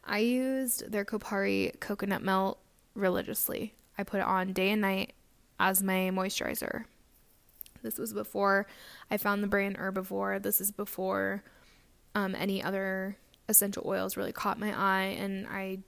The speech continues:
really didn't know that much about coconut oil or oils in general. So honestly, everything I'm telling you, I've just researched the hell out of. <laughs> Um,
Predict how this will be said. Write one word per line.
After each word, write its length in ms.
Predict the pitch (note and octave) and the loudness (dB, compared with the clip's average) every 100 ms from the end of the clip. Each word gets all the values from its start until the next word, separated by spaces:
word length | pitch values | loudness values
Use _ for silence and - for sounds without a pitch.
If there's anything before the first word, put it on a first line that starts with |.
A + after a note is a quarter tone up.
| _ _ - G3+ | _ _ -16 -2
really 240 | A#3 C#4+ | 0 0
didn't 320 | C#4 C#4 B3+ | 0 -2 -4
know 160 | A#3+ B3 | -2 -2
that 180 | A#3 G#3+ | -2 -4
much 220 | G#3 - | -6 -4
about 280 | G3 G3 - | -4 -4 -6
coconut 360 | - G3+ F#3+ | -8 -6 -6
oil 340 | - G3+ F#3+ - | -4 -2 -2 -4
or 300 | F#3+ G3 F#3+ - | -2 -2 -2 -4
oils 320 | G#2+ A3 G#3+ | -4 -4 -4
in 120 | G3+ | -4
general. 380 | G3 - - A#3 | -6 -6 -10 -6
So 360 | - G#3 - - - - - - | -4 -4 -6 -10 -18 -20 -10 -4
honestly, 580 | G#3 A3 - B3+ B3 - - | 0 0 4 4 4 -2 -6
everything 360 | G3 F#3+ F#3+ | -6 -4 -4
I'm 100 | F#3 | -4
telling 320 | G3 F3+ F#3 G3 | -4 -4 -2 -2
you, 160 | G#3+ | -2
I've 180 | - F#3+ | -2 -4
just 200 | F#3 - | -6 -6
researched 500 | - G3+ - - - | -6 -6 -6 -8 -6
the 80 | G3 | -6
hell 200 | - - | -4 -4
out 160 | - | 0
of. 320 | G#3+ G#3+ G#3 - | 2 2 0 -6
<laughs> 60 | - - - - - _ _ _ _ _ | -18 -20 -20 -20 -20 _ _ _ _ _
Um, 600 | A3+ A3+ A3 A3 G#3+ G#3+ | 0 2 2 0 -2 -6